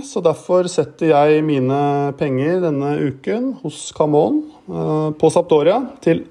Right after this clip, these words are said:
en nittiseks, eh, draw no bet.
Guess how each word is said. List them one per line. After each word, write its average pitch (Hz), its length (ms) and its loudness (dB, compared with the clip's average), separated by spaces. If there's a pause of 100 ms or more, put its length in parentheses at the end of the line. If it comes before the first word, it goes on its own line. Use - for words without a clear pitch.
en 139 260 2
nittiseks, 135 640 -2
eh, 127 560 0
draw 107 240 2
no 107 160 0
bet. - 300 -6